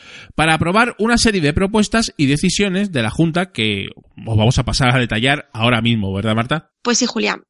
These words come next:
Speaker 2: Eh, por una parte, se decidió que a partir de ahora se van a poner a disposición de los socios en la zona del foro reservada a ellos la grabación completa de las asambleas de la asociación, que se celebran en la plataforma online en Imetim. Si eres socio simpatizante y quieres,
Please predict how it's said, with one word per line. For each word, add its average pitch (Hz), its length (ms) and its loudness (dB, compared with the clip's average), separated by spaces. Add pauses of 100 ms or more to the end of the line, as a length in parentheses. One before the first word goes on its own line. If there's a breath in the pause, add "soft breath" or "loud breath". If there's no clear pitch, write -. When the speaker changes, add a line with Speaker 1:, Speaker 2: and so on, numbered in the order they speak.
(120)
Speaker 2:
Eh, 208 340 0
por 226 160 0
una 269 160 0
parte, 311 340 0
se - 120 2
decidió 233 400 2
que 254 100 -2
a 214 40 -2
partir 214 260 -2
de 233 100 0
ahora 269 300 2 (120)
se - 240 -4
van 220 120 0
a 233 100 0
poner 247 160 0
a 240 80 2
disposición 240 540 2
de 226 80 6
los 220 160 4
socios 262 500 2
en 226 120 0
la 214 120 0
zona 226 260 2
del 226 140 2
foro 254 300 2
reservada 208 420 -2
a 240 60 2
ellos 254 320 2 (500 loud breath)
la 247 220 2
grabación 226 400 -2
completa 254 380 2
de 269 80 2
las 240 120 -2
asambleas 226 480 2
de 254 60 0
la 214 60 2
asociación, 196 560 0 (140)
que 233 100 0
se 226 120 0
celebran 240 400 2
en 262 80 0
la 226 100 0
plataforma 226 520 0
online 233 320 2 (160)
en 208 180 2
Imetim. 196 380 2 (200)
Si - 180 2
eres 262 180 4
socio 269 320 2
simpatizante 220 640 0 (200)
y 220 120 -4
quieres, 233 300 -4